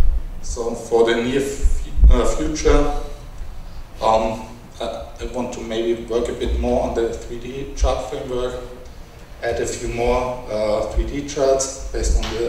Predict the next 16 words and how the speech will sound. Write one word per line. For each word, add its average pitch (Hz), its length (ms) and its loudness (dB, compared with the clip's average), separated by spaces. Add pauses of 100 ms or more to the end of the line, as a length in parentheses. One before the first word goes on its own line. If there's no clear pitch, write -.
(120)
OpenGL 120 520 -4
framework, 117 720 -2 (960)
um, 110 460 -2 (360)
move - 220 -4
existing 143 640 -2
three 131 140 -8
D 127 180 -8
charts 131 460 0
maybe 120 240 -8
to 139 180 0
it. 139 220 -2 (500)
They 110 240 0
are 117 80 -2 (180)
really, 143 140 2
really 117 200 2
slow. 123 680 4